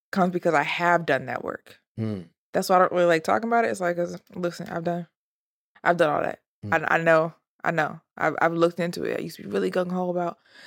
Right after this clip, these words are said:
Speaker 1: "This can change and we can do this, that, and the third." And so I know the inner workings. I've seen it. Like I've said, I've had experiences. My friends have, my parents have. Like,
Speaker 2: Mm.
Speaker 1: it's like, "Oh, these my, ain't nothing wrong with it."
Speaker 2: Mm.
Speaker 1: Okay.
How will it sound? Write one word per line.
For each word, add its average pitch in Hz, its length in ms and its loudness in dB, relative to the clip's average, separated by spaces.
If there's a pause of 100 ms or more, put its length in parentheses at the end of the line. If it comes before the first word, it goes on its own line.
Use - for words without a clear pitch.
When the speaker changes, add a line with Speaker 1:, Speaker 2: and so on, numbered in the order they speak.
(160)
Speaker 1:
"This 254 180 0
can 269 160 -10
change 269 340 -4
and 233 120 -8
we 269 100 -4
can 262 160 -6
do 254 140 -2
this, 247 100 -6
that, 247 80 2
and 233 80 -4
the 240 40 -6
third." 240 420 0
And 185 200 -8 (320)
so 185 120 0
I 202 60 4
know 185 200 4
the 185 100 2
inner 151 120 -2
workings. 160 300 -6
I've 170 140 0
seen 190 220 -8
it. - 100 -6
Like - 160 -4
I've 147 140 -4
said, 170 160 -4
I've 160 100 -4
had 160 160 0
experiences. 170 720 -4 (240)
My - 220 -14
friends 185 280 0
have, 165 420 -6
my - 100 -16
parents 190 460 0
have. 170 320 -12
Like, 170 200 -8
Speaker 2:
Mm. 185 180 -14 (720)
Speaker 1:
it's 190 160 -6
like, 190 220 -4 (540)
"Oh, 196 160 2
these 226 160 -2
my, 220 120 -4 (640)
ain't 240 100 6
nothing 240 180 4
wrong 269 260 2
with 156 140 -2
it." - 120 -10 (500)
Speaker 2:
Mm. - 140 -16 (380)
Speaker 1:
Okay. 240 500 2